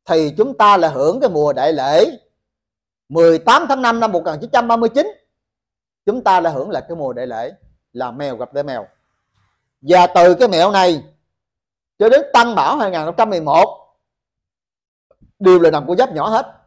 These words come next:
Là mẹo, là Thìn, là Tỵ, là Ngọ, là Mùi, là Thân, là Dậu, là Tức, là Hợi. Đức Thầy giả mặt đó là năm Đinh Hợi một nghìn trăm bốn mươi bảy. Ngày hai mươi lăm tháng hai Nhừng năm một nghìn trăm bốn mươi bảy, thì năm bốn mươi bảy nó cộng với cái mười hai năm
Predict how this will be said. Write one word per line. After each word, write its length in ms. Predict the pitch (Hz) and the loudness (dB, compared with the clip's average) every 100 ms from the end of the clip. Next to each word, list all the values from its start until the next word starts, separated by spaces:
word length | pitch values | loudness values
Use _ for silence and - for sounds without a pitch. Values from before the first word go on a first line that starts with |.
| _ _ _ _ _ _ _ _ _ _ | _ _ _ _ _ _ _ _ _ _
Là 220 | 139 151 | -6 -4
mẹo, 340 | 156 147 160 185 | -4 -4 0 0
là 100 | 156 151 | 0 -2
Thìn, 200 | 156 156 | -6 -4
là 100 | 151 151 | -6 -4
Tỵ, 180 | 147 | -4
là 160 | 180 156 | -2 -4
Ngọ, 260 | 143 143 175 | -2 -2 -2
là 140 | 156 | -2
Mùi, 260 | 143 143 139 | -4 -4 -4
là 100 | 131 | -8
Thân, 160 | 190 196 | -8 -10
là 80 | 147 | -12
Dậu, 140 | 127 139 | -10 -10
là 100 | 139 | -10
Tức, 140 | 214 226 | -12 -14
là 60 | |
Hợi. 240 | 165 127 135 _ _ _ _ | -14 -14 -16 _ _ _ _
Đức 120 | 208 208 | -14 -10
Thầy 200 | 135 131 | -8 -8
giả 100 | 165 | -10
mặt 200 | 131 - | -12 -12
đó 80 | 170 | -10
là 260 | 170 131 | -6 -8
năm 240 | 127 151 160 | -8 -12 -6
Đinh 160 | 175 | -6
Hợi 160 | 151 135 | -6 -10
một 60 | 147 | -12
nghìn 120 | 127 | -14
trăm 200 | 131 170 | -8 -6
bốn 120 | 175 226 | -6 -6
mươi 60 | |
bảy. 260 | 156 175 285 _ _ _ _ _ _ | -2 -2 -4 _ _ _ _ _ _
Ngày 240 | - 160 | -12 -10
hai 240 | 165 202 220 | -4 0 0
mươi 100 | 220 | 0
lăm 140 | 220 | 0
tháng 100 | 262 | -2
hai 200 | 226 220 | -2 -2
Nhừng 260 | 196 170 170 | -2 -4 -2
năm 180 | 208 220 | -6 -4
một 80 | 180 | -4
nghìn 120 | 180 | -4
trăm 140 | 220 220 | -4 -2
bốn 100 | 254 | -2
mươi 60 | 226 | 0
bảy, 180 | 165 294 - | -2 -2 -4
thì 220 | 165 160 | -2 -2
năm 280 | 175 214 214 | -6 -10 -2
bốn 120 | 269 | -4
mươi 80 | 240 | 0
bảy 320 | 170 214 311 _ _ _ _ _ _ | 2 2 0 _ _ _ _ _ _
nó 120 | 233 262 | -4 -2
cộng 440 | 214 160 202 226 | 0 -2 -2 0
với 140 | 247 | 2
cái 200 | 269 196 | 4 4
mười 580 | 226 170 160 160 160 160 | 2 0 2 2 0 -2
hai 340 | 170 214 220 220 | -4 -2 -2 -2
năm 320 | 226 220 | -4 -4